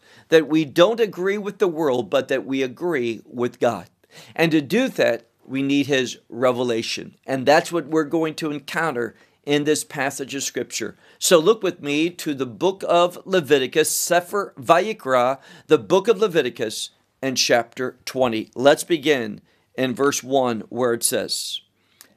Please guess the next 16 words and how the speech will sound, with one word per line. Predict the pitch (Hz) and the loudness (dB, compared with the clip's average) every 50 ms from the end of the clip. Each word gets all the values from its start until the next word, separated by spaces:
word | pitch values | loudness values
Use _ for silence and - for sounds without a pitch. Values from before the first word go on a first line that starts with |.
| _ _ _ _ _ _ | _ _ _ _ _ _
"And | - 143 147 131 123 | 0 2 2 4 2
the | 123 | 0
Lord | 123 113 120 139 156 180 190 202 208 185 - - | 0 2 2 4 4 6 4 4 2 0 -4 -6
spoke | - - - - - - - 185 196 208 208 208 | -2 0 0 0 -2 2 4 4 4 4 2 0
to | - 240 233 | -4 -2 -2
Moses, | 214 208 214 220 233 220 208 - 151 139 - | 0 2 4 4 4 4 2 0 -6 -8 -8
saying," | - - 135 120 113 104 95 98 98 - _ _ _ _ _ _ _ _ _ - _ _ _ _ _ _ _ _ _ | -4 -2 0 0 0 -2 -8 -12 -16 -20 _ _ _ _ _ _ _ _ _ -20 _ _ _ _ _ _ _ _ _
verse | - 135 143 151 - - | 0 0 0 2 0 -2
two, | - - 135 101 - - _ _ _ _ _ _ _ _ _ _ _ _ _ | -2 -2 -2 -2 -4 -8 _ _ _ _ _ _ _ _ _ _ _ _ _
"To | - - 247 226 180 160 143 127 123 131 127 - - _ _ _ _ | -2 0 4 6 6 6 4 2 -2 -6 -8 -12 -18 _ _ _ _
the | - 160 139 | 0 0 2
children | - - - - 208 220 226 240 226 233 240 226 | 2 0 0 2 4 4 2 2 2 -2 0 0
of | 226 185 170 | 0 -2 -2
Israel | - - 226 240 220 - - - 110 98 87 - _ _ _ _ _ _ _ _ _ | 0 0 0 2 2 0 -2 -2 -6 -6 -8 -10 _ _ _ _ _ _ _ _ _
you | - 120 131 151 165 170 170 | -6 0 2 4 4 4 2
shall | - - - 147 143 143 139 139 - | -2 -2 2 2 4 4 2 0 -6